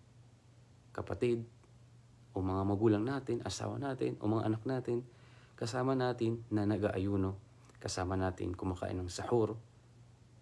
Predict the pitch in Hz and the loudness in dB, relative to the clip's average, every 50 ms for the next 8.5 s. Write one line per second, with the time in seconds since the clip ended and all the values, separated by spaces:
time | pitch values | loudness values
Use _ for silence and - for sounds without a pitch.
0 | - - 123 131 117 110 104 101 - - - 113 110 101 98 104 - - - - | -6 -2 0 0 0 0 -4 -6 -6 -2 0 2 2 2 2 -2 -8 -14 -20 -12
1 | - - 110 - - 104 104 101 98 92 92 110 107 110 107 - 107 101 101 - | -8 -6 -6 -2 0 0 2 2 0 0 -2 -2 -2 -2 -2 -4 -4 -4 -2 -2
2 | 101 104 101 101 101 98 - 101 101 98 101 98 98 101 101 110 123 - - - | -2 0 0 0 0 -2 -2 -2 0 0 0 2 0 0 0 -2 -4 -8 -12 -20
3 | - - - - 101 101 101 98 92 92 104 95 90 90 85 85 87 85 87 87 | -20 -14 -6 -4 -2 -2 0 -2 -2 -2 -2 -2 -2 -2 -2 -4 -4 -4 -4 -6
4 | 87 - - - - - - - - - - - - - - - - - 117 117 | -8 -10 -18 -20 -20 -20 -20 -20 -20 -20 -20 -20 -20 -20 -16 -8 -2 0 2 2
5 | 113 113 107 104 101 104 101 98 - - - - - 117 107 - 101 101 104 107 | 2 2 2 2 2 2 0 0 -2 -6 -6 -2 -2 0 0 0 0 0 0 0
6 | 104 - - 101 104 104 101 107 104 101 104 101 98 101 98 98 120 127 127 123 | -2 -2 -2 0 0 2 2 2 2 2 2 0 0 0 -2 -2 0 0 2 2
7 | 117 113 113 110 - 127 - - - 113 110 110 107 107 107 104 107 127 143 139 | 2 2 0 -2 -4 -6 -6 -4 -2 0 0 2 2 2 2 0 0 0 -2 -4
8 | - - 110 113 110 110 101 98 - | -4 -2 -2 -2 0 -2 -4 -8 -8